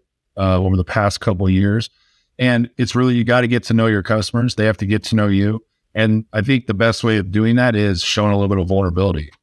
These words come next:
You have to, you have to understand that, you know, your customer has to make money.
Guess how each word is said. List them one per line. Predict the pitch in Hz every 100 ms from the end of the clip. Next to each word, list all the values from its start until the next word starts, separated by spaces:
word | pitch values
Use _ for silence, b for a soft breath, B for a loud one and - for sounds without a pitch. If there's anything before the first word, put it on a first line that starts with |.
| _ 98
You | 92
have | 104 95
to, | - 101 95 95 -
you | 104
have | 101
to | 113
understand | 104 98 - 104 104
that, | 95 92 - _ _ _ _
you | 104
know, | 87 82 101
your | 92
customer | - 117 117 104
has | 101
to | 110
make | 104 98
money. | 101 98 98